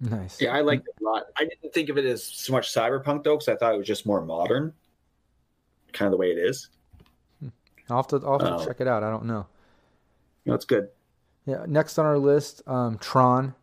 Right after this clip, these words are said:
Speaker 1: This is the two thousand ten one. And this one actually got a little more votes than the original, and now I'm imagining it's just people being familiar. Uh, maybe they like the better special effects 'cause of the time that it came out. But, um, again, like I said, I love both of 'em.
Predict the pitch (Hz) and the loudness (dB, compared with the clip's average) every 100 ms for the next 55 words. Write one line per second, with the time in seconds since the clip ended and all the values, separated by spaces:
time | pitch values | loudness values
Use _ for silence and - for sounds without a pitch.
0 | _ - 117 120 - 135 131 120 110 - | _ -10 -4 -4 0 2 4 4 2 -2
1 | 127 123 139 147 160 - _ _ - 156 | -2 0 0 -2 -4 -8 _ _ -4 0
2 | 214 202 190 180 170 156 151 151 151 143 | 2 2 4 4 6 6 6 6 6 6
3 | 110 151 - - 117 110 107 104 107 101 | 8 8 6 -2 -2 2 2 2 2 0
4 | 110 104 110 127 127 123 123 120 120 113 | 0 0 2 2 2 2 2 2 2 0
5 | 117 107 120 107 - 120 120 110 110 104 | -2 0 -2 -2 -2 -2 0 0 0 -2
6 | 113 110 107 120 101 95 - - - 110 | -2 0 4 4 4 0 -10 -20 -6 -2
7 | 110 113 117 110 107 113 107 117 107 101 | 2 4 6 6 4 2 0 0 2 0
8 | 98 98 92 110 107 104 - 110 - 110 | -2 -4 -2 0 2 0 -2 -4 -2 -8
9 | - 120 101 - - 101 101 92 101 - | -2 -2 -2 -8 -8 -6 -4 -4 -4 -2
10 | 107 104 95 98 - 107 98 110 101 - | -2 -2 -4 -6 -8 -8 -4 -2 -4 -6
11 | 104 - - - - 107 127 131 135 113 | -8 -8 -16 -18 -8 -4 0 4 4 4
12 | 110 110 - 107 123 120 98 104 104 95 | 2 2 2 2 4 4 4 0 0 -6
13 | 98 101 | -8 -14